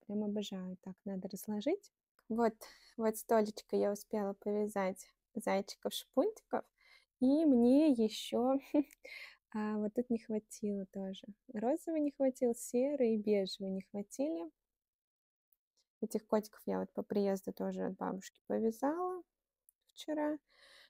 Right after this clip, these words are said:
И плюс вот утёнка, это я сейчас утром связала. Так, и из пряжи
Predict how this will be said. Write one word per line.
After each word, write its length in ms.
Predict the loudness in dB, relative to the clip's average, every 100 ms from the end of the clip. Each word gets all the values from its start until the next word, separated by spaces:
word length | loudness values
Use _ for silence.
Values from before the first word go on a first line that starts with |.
| _
И 500 | 2 4 6 6 4 0 _
плюс 520 | 0 4 6 4 2 -6
вот 160 | -8 -6
утёнка, 600 | -8 -8 -4 -4 -4 0
это 180 | 0 2
я 100 | 0
сейчас 420 | -2 -4 -6 -2
утром 300 | -4 -4 -6
связала. 720 | -6 -2 -2 -2 -2 -2 -4 -6
Так, 240 | -8 -8 -10 -6
и 260 | -2 -2
из 240 | -2 -8 -10
пряжи 500 | -8 -6 -6 -6 -10